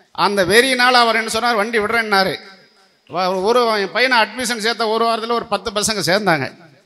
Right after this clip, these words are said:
வண்டி விட்டாப்புல, பையன் படிச்சான். என் பையன் அஞ்சாவது, எல் கே ஜிலேருந்து அஞ்சாவது படிக்கையில அந்த வருஷம் ஒரு excellent exam வச்சாங்க தமிழ்நாடு அளவுல. அன்றைய ஜனாதிபதி வந்து என் பையனுக்கு நல்ல தமிழ்நாடு அளவுல நல்ல mark எடுத்தனால ஒரு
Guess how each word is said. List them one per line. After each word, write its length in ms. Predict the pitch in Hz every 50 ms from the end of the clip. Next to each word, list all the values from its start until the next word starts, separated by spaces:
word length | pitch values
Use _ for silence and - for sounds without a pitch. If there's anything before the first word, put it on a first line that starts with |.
| _ _ _
வண்டி 300 | - 156 185 208 208 202
விட்டாப்புல, 500 | 196 175 156 185 180 160 170 175 175 180 - - _ -
பையன் 320 | - 165 190 196 196 175
படிச்சான். 460 | 165 165 175 - - 165 160 165 160 - _ _ _ _ _ _ _ -
என் 180 | - 160 170 151
பையன் 360 | 170 180 208 214 196 185 202
அஞ்சாவது, 340 | 208 233 233 233 226 220 208
எல் 160 | 185 208 220
கே 140 | 214 233 233
ஜிலேருந்து 400 | 220 214 226 226 226 226 208 202
அஞ்சாவது 260 | 208 220 240 247 233 202
படிக்கையில 540 | 214 208 190 185 196 196 196 196 220 247 269 302 - - - - - _ _ _ _ -
அந்த 200 | - 180 190 196
வருஷம் 240 | 196 180 - 214
ஒரு 140 | 214 208 196
excellent 480 | 202 196 190 208 226 226 208 190 202 190
exam 280 | - - 226 220 196
வச்சாங்க 360 | 196 160 180 185 185 165 170 151
தமிழ்நாடு 420 | 165 175 196 202 185 180 190 180
அளவுல. 380 | 170 165 160 156 147 - - - - 160 - _ _ _ _
அன்றைய 440 | - - 165 190 196 208 208 208 185
ஜனாதிபதி 560 | 165 170 190 214 233 233 220 208 190 208 196
வந்து 320 | 190 190 196 196 208 208 202
என் 140 | 196 180
பையனுக்கு 640 | 185 190 202 214 208 202 196 196 202 190 170 135 120 113 - - - - - -
நல்ல 600 | - 160 170 185 190 208 190 214 202 180 170 156
தமிழ்நாடு 440 | - 170 185 214 220 220 214 202 190
அளவுல 280 | 190 202 208 208 208 190
நல்ல 200 | 190 185 196 190
mark 260 | 185 185 196 196 180
எடுத்தனால 440 | 190 185 175 151 175 170 175 180 180
ஒரு 520 | 190 185 185 180 180 170 160 147 131 -